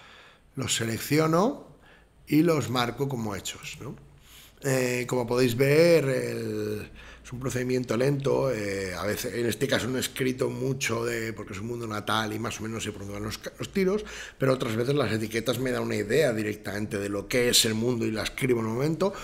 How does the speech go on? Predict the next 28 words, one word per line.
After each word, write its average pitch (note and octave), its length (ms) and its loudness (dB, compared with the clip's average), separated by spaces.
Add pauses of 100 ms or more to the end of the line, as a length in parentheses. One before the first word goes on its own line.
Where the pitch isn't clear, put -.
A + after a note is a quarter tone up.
(160)
o E3+ 80 4
lo C3+ 140 8
dejo A#2+ 200 2
en A#2+ 100 0
blanco, C3 380 0
como G#2+ 220 -4
hay G#2 80 -2
unos G#2 180 -4
cuantos A#2+ 280 -4
que - 80 -2
están A2+ 160 -2
en A2 60 -2
blanco, A2 300 -4
para C3+ 160 -4
escribirlo G2+ 400 -6
más F#2+ 220 -8
adelante, G2+ 400 -6
¿no? C3+ 180 -6 (480)
Esto A#2 360 2
no C#3+ 280 8
es C#3 200 2
definitivo, C3+ 680 2
salvo, C#3 380 0
solo G3 240 6
es F3+ 60 8
definitivo F3 440 6
las C#3 160 2
cosas F3 420 0